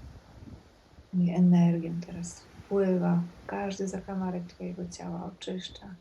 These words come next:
zabiera to, co zbędne, niepotrzebne, wszystkie toksyczne bzdury, słowa,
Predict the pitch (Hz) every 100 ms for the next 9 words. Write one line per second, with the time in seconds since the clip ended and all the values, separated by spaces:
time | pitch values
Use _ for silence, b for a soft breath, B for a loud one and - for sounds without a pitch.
0 | - - - - - - - - - 190
1 | 185 190 180 175 180 175 - 196 190 185
2 | 185 175 175 170 175 185 196 - - 180
3 | 180 175 175 175 - 170 - - - 202
4 | - - 202 - 185 180 175 - - -
5 | - - - - 185 180 180 175 170 175
6 | 175 - - - - - - - - -
7 | - - 180 175 170 175 175